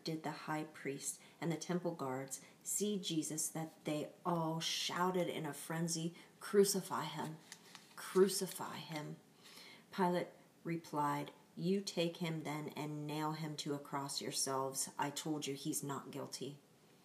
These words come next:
I find no reason to condemn him." The Jewish leaders shouted back,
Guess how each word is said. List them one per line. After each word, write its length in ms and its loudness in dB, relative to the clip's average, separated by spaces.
I 80 -2
find 540 -2
no 360 0
reason 540 -2
to 100 -2
condemn 460 -2
him." 340 -6
The 140 6
Jewish 460 4
leaders 400 0
shouted 500 -2
back, 320 -4